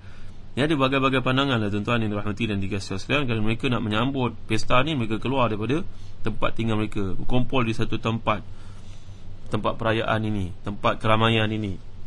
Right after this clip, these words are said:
Macamlah pada hari ini, kalau orang melakukan pesta, mereka akan berkumpul di satu tempat lapang. Jadi ini dua perkara yang kita akan bincang selepas ini. Tapi yang kata-kata Nabi Ibrahim terhadap raja bahawa, "Ini isteriku."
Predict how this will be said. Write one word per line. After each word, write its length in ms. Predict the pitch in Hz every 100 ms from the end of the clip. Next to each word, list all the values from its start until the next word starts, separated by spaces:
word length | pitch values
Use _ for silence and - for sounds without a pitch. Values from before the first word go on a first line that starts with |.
| - - -
Macamlah 400 | 120 - 147 127
pada 240 | 123 113 113
hari 80 |
ini, 80 | 131
kalau 240 | 127 117 117
orang 240 | 117 110
melakukan 320 | 107 113 110
pesta, 240 | 104 - 139
mereka 320 | 117 104 107
akan 240 | - 160 - - -
berkumpul 480 | - 110 120 117 117
di 80 | 113
satu 240 | 117 -
tempat 240 | 123 117 -
lapang. 400 | 110 - 156 202 - - - - - - - - - - - - - - - - - - - - - - - - - -
Jadi 160 | 139 185
ini 160 | 196
dua 160 | 180 165
perkara 240 | 131 185
yang 160 | 185 143
kita 240 | 135 143
akan 160 | 139 143
bincang 480 | 147 151 156 117 110
selepas 400 | 127 - 127 127
ini. 160 | 110
Tapi 320 | 95 123 180 180
yang 240 | 151 135 - - - - -
kata-kata 480 | 127 139 139 139 143
Nabi 240 | 131 123
Ibrahim 480 | 135 160 196 214 185 - - - -
terhadap 400 | 120 113 131 123
raja 480 | 127 123 156 196 135
bahawa, 240 | 123 131
"Ini 240 | 127 135
isteriku." 560 | 123 - 127 120 117 87